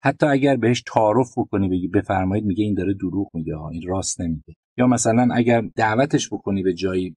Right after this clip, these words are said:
مثلاً به مهمونی یا به غذاخوری، به هر جا، این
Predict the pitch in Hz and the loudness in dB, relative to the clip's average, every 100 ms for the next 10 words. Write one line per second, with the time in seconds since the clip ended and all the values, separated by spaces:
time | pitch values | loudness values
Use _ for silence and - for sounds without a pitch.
0 | - 92 92 98 101 98 95 90 85 90 | -10 -8 -6 -4 0 0 -2 -6 -6 -2
1 | 104 104 90 - - 92 90 87 - 92 | 0 0 -2 -6 -4 -2 -2 -6 -6 -4
2 | 90 110 107 131 151 143 107 117 127 _ | -2 -2 -4 0 2 2 2 0 -4 _
3 | - 151 175 | 0 0 0